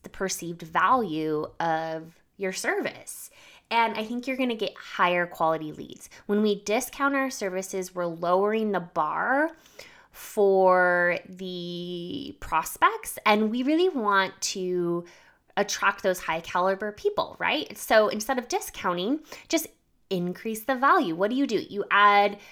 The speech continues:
maybe more done for you services. So maybe it's a, a, some templates, it's a checklist.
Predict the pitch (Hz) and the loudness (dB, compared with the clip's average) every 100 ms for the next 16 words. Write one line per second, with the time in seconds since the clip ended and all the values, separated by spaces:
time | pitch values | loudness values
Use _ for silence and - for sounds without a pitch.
0 | - 220 220 226 226 233 220 220 220 233 | -6 -2 0 2 4 4 6 4 2 -2
1 | 214 214 165 165 170 160 208 233 269 269 | -2 0 -2 -4 -8 -4 -2 -2 -2 -2
2 | 262 226 - 214 208 233 220 - 254 226 | -2 -2 -4 -6 -4 -6 -6 -4 -4 -2
3 | - 175 - - 202 220 214 - 254 254 | -4 -8 -6 -8 -8 -6 -6 0 0 2
4 | 185 165 - - | -2 -2 -4 -14